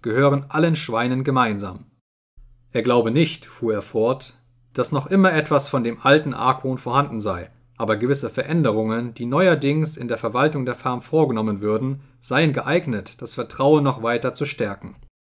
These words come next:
Bis jetzt hätten die Tiere der Farm die recht törichte Gewohnheit gehabt, einander als Kamerad anzusprechen. Das solle abgeschafft werden. Es habe auch der seltsame Brauch bestanden, dessen Ursprung unbekannt sei, dass nämlich die Tiere jeden Sonntagmorgen an einem Eberschädel vorbeimarschierten,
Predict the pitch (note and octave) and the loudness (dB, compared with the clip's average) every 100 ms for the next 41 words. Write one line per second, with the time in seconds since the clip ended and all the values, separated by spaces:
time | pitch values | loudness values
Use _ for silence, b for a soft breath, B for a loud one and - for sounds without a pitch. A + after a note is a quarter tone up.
0 | _ _ _ _ A#2 - B2+ C#3+ - C#3+ | _ _ _ _ -6 0 2 2 -2 -4
1 | C3 B2 A2 - F3 C3 B2 A2 - B2 | -4 -6 -8 0 2 4 2 0 0 2
2 | C#3 C#3 B2+ E3+ - - D3+ F#3+ E3 D#3+ | 2 0 0 -2 -2 2 6 6 4 0
3 | C3+ C3 D3+ D3 C#3 B2 C3 C3 - B2+ | -2 0 0 0 -2 -2 -2 -2 -8 -4
4 | B2 C3 A#2+ A2 G#2+ - B2+ A#2 G#2+ B2+ | -2 0 0 -2 -4 -8 -4 -2 0 0
5 | C#3 A#2+ A2 G#2+ - - - - - _ | 0 -4 -8 -10 -10 -14 -14 -16 -20 _
6 | _ - F3+ - - E3 D#3 C3 B2 G#2+ | _ 0 0 2 -2 0 2 2 -2 -6
7 | A#2 G2 - G#2+ G2 F#2 _ _ _ _ | -8 -8 -8 -10 -10 -14 _ _ _ _
8 | _ _ A2 C3 F3+ E3+ D#3 D3+ B2 C#3 | _ _ -4 2 2 4 2 0 0 2
9 | E3 D#3 C#3+ C3+ C#3+ E3 - - G#2+ G#2 | 2 0 -4 0 0 0 -2 -6 -4 -6
10 | G2+ B2+ C3+ - A2+ A#2+ D3 F#3+ - C3 | -6 -6 -6 -4 -6 -4 0 0 0 -6
11 | B2 D#3 C#3 A2 G#2+ G2 G#2 G#2+ B2 C#3 | -4 -2 -2 -2 -6 -6 -4 -2 -2 -4
12 | - D#3 D3+ D#3+ F#3 D#3 B2+ A2+ - F#3 | -6 -6 -2 0 2 0 -2 -10 0 2
13 | A2+ G#2 D3+ B2+ C3 C3 G#2+ - G#2 A#2+ | 2 2 0 0 -2 -2 -4 -4 0 2
14 | C#3 A#2+ A2+ A2 A2 G#2+ B2 D#3+ B2+ - | 2 0 -6 -6 -6 -4 -2 0 0 -2
15 | B2 A#2 - G#2 A2+ B2+ C3+ - C3 B2 | -4 -4 -6 -6 -4 -2 -4 -4 -4 -4
16 | B2+ C3 | -6 -8